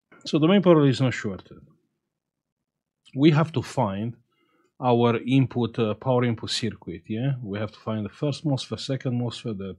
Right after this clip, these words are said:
power management chip, and probably that's the power management chip. Let's have a look. Yeah, that's the power management chip, the B Q chip.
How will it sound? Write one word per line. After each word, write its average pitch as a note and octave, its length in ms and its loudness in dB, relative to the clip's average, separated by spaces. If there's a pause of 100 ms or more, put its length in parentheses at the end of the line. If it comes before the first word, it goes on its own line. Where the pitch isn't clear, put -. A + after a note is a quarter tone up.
power C3 240 0
management B2 540 -2
chip, A#2 260 -6 (1400)
and C3+ 440 2
probably G3+ 460 4
that's A#2+ 280 4
the A2+ 100 2
power A#2 340 0
management G#2 560 -4
chip. A#2 240 -10
Let's C3 300 -4
have A#2 160 -6
a A2+ 80 -4
look. D3+ 260 -4 (920)
Yeah, E3+ 240 2
that's D#3+ 300 6
the D3 120 6
power D3 340 4
management A#2+ 520 0
chip, F#2 260 -10
the A2 80 -6
B A#2 240 -2
Q A#2 340 -4
chip. E2+ 260 -14